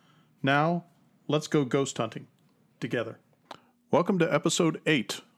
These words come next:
French Counterinsurgency, Indochina.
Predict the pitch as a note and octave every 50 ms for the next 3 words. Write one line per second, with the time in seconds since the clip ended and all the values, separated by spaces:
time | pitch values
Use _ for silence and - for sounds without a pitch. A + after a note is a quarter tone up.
0 | _ _ - - - - C3+ D3+ E3+ - - - - _ - - C#3 C#3 C#3 C3
1 | B2+ A#2 A#2 G#2 - C#3 D3 D3 E3 D#3+ - - F3 E3+ F3 F3 - - _ _
2 | _ _ _ _ - C3+ B2+ C3 B2+ B2+ B2 - - - A2+ A2 G#2+ G#2 G#2 -